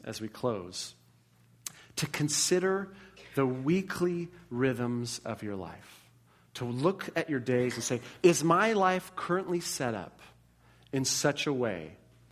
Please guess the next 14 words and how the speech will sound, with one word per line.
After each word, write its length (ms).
that 100
I 80
have 220
these 180
opportunities 960
to 100
get 240
away, 380
to 80
be 200
with 140
my 100
Heavenly 340
Father, 420